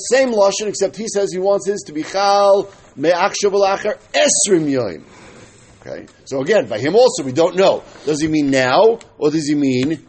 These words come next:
after twenty days? V'ba'achar, and a third person comes.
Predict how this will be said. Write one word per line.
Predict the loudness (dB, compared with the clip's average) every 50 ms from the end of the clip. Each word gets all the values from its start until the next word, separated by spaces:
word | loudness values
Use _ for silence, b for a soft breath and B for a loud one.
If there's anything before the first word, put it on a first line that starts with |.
| _ _ _ _
after | -10 -10 -10 -8 -10 -12
twenty | -12 -6 -4 -4 -4 -4 -6 -2
days? | 0 2 0 0 -2 -4 -18 -20 B B B B B B B
V'ba'achar, | 0 2 4 4 4 4 4 2 0 0
and | -2 -4 -4
a | -4
third | -2 0 2 2 2 2
person | 0 -2 -2 0 -4 -8 -8
comes. | -8 -10 -10 -12 -18